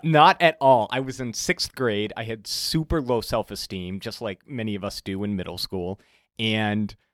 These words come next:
there was somebody who said to me one day at my locker, "Yeah, Tony, you look like Harry Potter.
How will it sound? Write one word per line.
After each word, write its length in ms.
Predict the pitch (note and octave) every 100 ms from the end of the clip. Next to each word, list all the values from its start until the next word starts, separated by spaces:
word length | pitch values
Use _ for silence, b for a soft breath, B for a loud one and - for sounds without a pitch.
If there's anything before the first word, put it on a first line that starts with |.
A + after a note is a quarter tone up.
| _ _ _ _ _ _
there 200 | C3 C#3+
was 400 | C3 C3 A#2+ - -
somebody 600 | - - D3 C#3 C3+ B2+
who 420 | - A#2+ A2+ A2 -
said 380 | - - A#2+ G#2
to 80 | A2+
me 280 | G#2 G2+ G2
one 240 | G#2 G#2
day 200 | G2 G2
at 100 | -
my 80 | G#2
locker, 360 | G2+ C#3 - - _
"Yeah, 80 | - _ _ _
Tony, 380 | - D#3+ G#2 - _ -
you 120 | B2+
look 180 | G#3 -
like 140 | -
Harry 200 | G#3 F#3+
Potter. 380 | - C#3+ F#3+